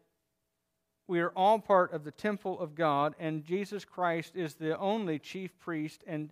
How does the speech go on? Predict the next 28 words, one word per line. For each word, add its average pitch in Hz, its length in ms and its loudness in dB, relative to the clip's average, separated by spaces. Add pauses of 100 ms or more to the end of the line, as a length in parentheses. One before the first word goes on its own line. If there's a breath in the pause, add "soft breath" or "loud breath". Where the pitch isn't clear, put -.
head 185 320 -2 (220)
pastor 156 580 -6
in 185 200 -6
that 170 240 -4
temple. 160 440 -10 (1700 soft breath)
And 175 140 -2
all 233 320 4
of 190 100 2
us 170 200 2
together 175 560 0
belong 190 440 0
to 208 60 -12
God. 226 380 -6 (1900)
He 202 80 -6
says, 220 220 -6
"Look, 254 200 2 (220 loud breath)
everything 269 520 2
belongs 190 400 4
to 190 100 -8
you 170 120 0
if 160 120 -4
you're 180 80 -2
part 190 260 2
of 180 80 -6
the 175 60 -8
body 180 260 4
of 165 100 -6
Christ." 254 360 -4